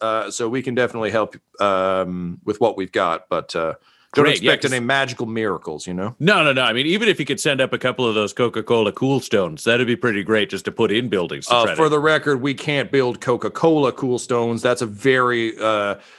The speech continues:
Speaker 1: elite art. We can only build the second top selling rune stone, the Pepsi Cool Mist, uh, stone, but we'll, we'll
Speaker 2: Oh, so
Speaker 1: build
Speaker 2: you're
Speaker 1: some of those for you.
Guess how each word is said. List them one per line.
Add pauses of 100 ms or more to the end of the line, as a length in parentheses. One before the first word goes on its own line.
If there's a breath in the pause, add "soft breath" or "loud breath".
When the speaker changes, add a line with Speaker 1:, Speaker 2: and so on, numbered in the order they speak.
(180 loud breath)
Speaker 1:
elite
art.
We
can
only
build
the
second
top
selling
rune
stone,
the
Pepsi
Cool
Mist, (280)
uh,
stone,
but
we'll,
we'll
Speaker 2:
Oh,
so
Speaker 1:
build
Speaker 2:
you're
Speaker 1:
some
of
those
for
you.